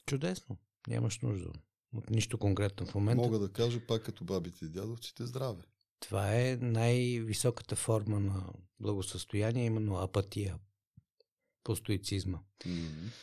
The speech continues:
Speaker 1: Добре, ако си част от екипа на рекламна агенция, как би опитал да печелиш нов бизнес? Това е завършващия въпрос,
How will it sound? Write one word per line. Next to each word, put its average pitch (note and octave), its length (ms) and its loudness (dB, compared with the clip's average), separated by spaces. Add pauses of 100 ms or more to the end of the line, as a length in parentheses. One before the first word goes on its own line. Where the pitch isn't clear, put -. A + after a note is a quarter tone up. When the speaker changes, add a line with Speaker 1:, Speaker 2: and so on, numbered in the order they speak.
(380)
Speaker 1:
Добре, D3 260 8
ако C3 200 2
си A#2+ 140 2
част E3+ 300 10
от D#3+ 100 -2
екипа D3+ 300 4
на B2+ 140 10
рекламна A#2 420 8
агенция, D3+ 500 6
как C#3 200 4
би B2+ 80 4
опитал C3 520 2
да A2 280 2
печелиш A2+ 440 4
нов A2+ 220 2
бизнес? F#2+ 340 2
Това G#2 160 -2
е G2+ 40 2
завършващия F#2+ 680 -2
въпрос, G#2+ 560 -6